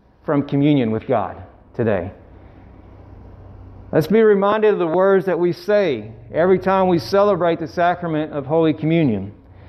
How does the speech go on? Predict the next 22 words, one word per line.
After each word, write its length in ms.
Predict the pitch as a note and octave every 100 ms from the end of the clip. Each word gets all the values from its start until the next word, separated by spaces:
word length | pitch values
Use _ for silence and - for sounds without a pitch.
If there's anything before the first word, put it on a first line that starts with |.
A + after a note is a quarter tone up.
| - - -
"By 240 | E3 G3+
your 240 | G3+ G3 F3+
Spirit, 540 | - A3 A#3 G3+ D#3
O 120 | D3
God, 500 | C3+ C#3 B2+ C3+ E3 - _ _ _ _ _ -
make 320 | E3+ G3+ G3+
us 640 | F#3+ D3+ C3 - - - _ _ _ _ -
one 380 | C3+ F#3+ A3+ F#3
with 200 | D3 -
Christ, 640 | C#3 A2+ F#2 - - _ _ _ _ _ -
one 420 | C#3 G#3 B3+ G#3
with 200 | G3 F3 -
each 260 | F3 D#3+ D#3+
other, 440 | E3+ A#2 F2+ - - _ _ _ _ _ _ - -
and 200 | C#3+ D3+
one 220 | F3+ G3+
in 160 | F#3+ E3+
ministry 600 | F3+ F3+ - G#2+ F#2 - - _ _ _ - - - - -
to 160 | E3
all 260 | F3 F#3+ G#3
the 80 | F#3+
world, 480 | C3 G#2+ - -